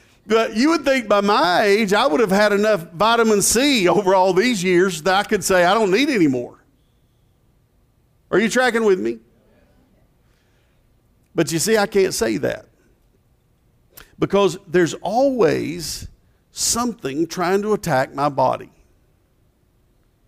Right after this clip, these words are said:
and yours. Does this make sense?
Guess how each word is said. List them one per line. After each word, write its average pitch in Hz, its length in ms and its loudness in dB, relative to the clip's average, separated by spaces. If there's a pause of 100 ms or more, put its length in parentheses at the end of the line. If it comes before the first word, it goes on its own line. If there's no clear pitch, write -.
(240)
and 151 220 -2
yours. 143 520 -4 (1120)
Does 113 100 -10
this 151 160 -4
make 208 180 -2
sense? - 520 -6